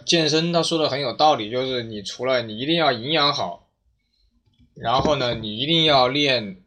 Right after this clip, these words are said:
就是各种都要练，不光是跑步，哎，肌肉啊，哎，力量啊，包括你看那个卡特他们麦迪到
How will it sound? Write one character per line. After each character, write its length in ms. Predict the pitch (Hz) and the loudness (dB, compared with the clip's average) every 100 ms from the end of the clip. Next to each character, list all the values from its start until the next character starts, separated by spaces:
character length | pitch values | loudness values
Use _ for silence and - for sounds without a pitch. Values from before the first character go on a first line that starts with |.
| _ _ _ | _ _ _
就 100 | - | -6
是 100 | 147 | -4
各 240 | 147 233 220 | -2 4 4
种 200 | 123 98 | 2 -4
都 80 | 107 | -4
要 140 | 101 | -4
练， 300 | 107 98 92 _ _ _ | -4 -6 -8 _ _ _
不 100 | 139 | -4
光 220 | 147 156 | -2 0
是 80 | 160 | -2
跑 300 | - 92 92 | -4 -10 -10
步， 280 | 123 127 - _ _ _ _ _ - | -8 -8 -10 _ _ _ _ _ -14
哎， 100 | 107 | -4
肌 260 | 92 143 156 | 0 2 2
肉 280 | 170 156 | 4 4
啊， 380 | 131 117 107 - _ _ _ | 6 4 2 -4 _ _ _
哎， 100 | 113 | -10
力 260 | 113 156 160 | -6 -2 0
量 280 | 143 139 117 | 2 2 2
啊， 340 | 107 101 - _ _ _ _ | -2 -4 -10 _ _ _ _
包 200 | 143 151 | 2 4
括 120 | 147 | 2
你 120 | 120 | -2
看 240 | 131 147 | -4 -4
那 100 | 143 139 | -2 -4
个 120 | 127 | -4
卡 200 | - 101 | -2 -4
特 240 | 143 156 | 0 0
他 140 | 139 139 | 0 -4
们 340 | 139 131 123 135 | -6 -8 -12 -4
麦 220 | 143 135 | 0 0
迪 240 | 113 127 | -2 -4
到 360 | 139 135 120 | 0 2 0